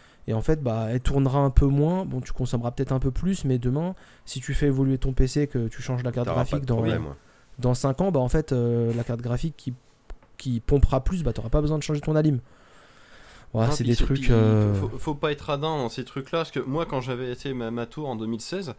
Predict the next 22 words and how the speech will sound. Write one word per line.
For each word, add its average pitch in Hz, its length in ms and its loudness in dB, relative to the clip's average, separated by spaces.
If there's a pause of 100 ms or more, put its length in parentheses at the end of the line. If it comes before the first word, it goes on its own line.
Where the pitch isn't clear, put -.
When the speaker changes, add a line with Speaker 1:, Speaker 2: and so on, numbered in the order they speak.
Speaker 1:
Mm. 139 60 2 (260)
Speaker 3:
euh, 104 300 -4
j'ai, 120 180 -4
j'avais 135 220 0
pas 147 140 -2
d'écran, 147 360 -4 (140)
et 101 40 -6
donc 113 140 -4
j'avais 135 240 0
acheté 151 220 -2
un 175 100 0
écran, 170 440 -4 (100)
euh, 104 400 0
à 104 60 0
un 113 100 -2
prix, 147 320 -10
euh, 101 760 -4 (100)
enfin, 104 140 -6
un 117 140 -2
écran 127 240 -4
de 123 100 -6
base, 151 320 -4